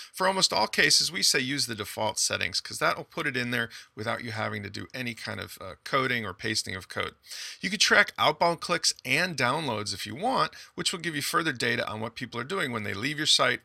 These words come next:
or if they're downloading data from, let's say, one of your, uh, blog posts, you give something you can download like an M P three file or a video. This will let you track that as well. There's also advanced settings that you can, uh, activate if you are a power user,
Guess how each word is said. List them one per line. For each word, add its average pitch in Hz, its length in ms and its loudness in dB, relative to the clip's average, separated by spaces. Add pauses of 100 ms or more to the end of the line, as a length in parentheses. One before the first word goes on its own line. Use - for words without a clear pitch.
or 233 280 2
if 131 100 -8
they're 117 140 -2
downloading 104 540 0
data 98 320 -2
from, 98 400 -8 (320)
let's 113 160 0
say, 113 340 0
one 113 280 -4
of 110 80 0
your, 98 280 -2
uh, 95 160 -2 (140)
blog 120 260 4
posts, - 360 0
you 98 160 -8 (360)
give 123 140 -2
something 120 380 4
you 110 100 -6
can 107 160 -8
download 107 380 -2
like 95 200 -4
an 101 80 -10
M 98 120 -8
P - 120 -14
three 170 280 -6
file 123 440 0
or 98 240 -4
a 92 60 -2
video. 117 460 0 (220)
This - 180 0
will 107 80 -6
let 107 140 -4
you 107 60 -12
track - 340 -4
that 92 120 -6
as 85 140 -6
well. - 220 -8 (380)
There's 175 140 0
also 233 300 6
advanced 143 440 4
settings 175 420 2
that - 120 -6
you 120 80 -10
can, - 240 -10
uh, 120 320 -2
activate 143 500 0
if 123 220 -6
you 117 80 -4
are 113 260 2
a 104 160 -4 (120)
power 208 480 0
user, 98 480 0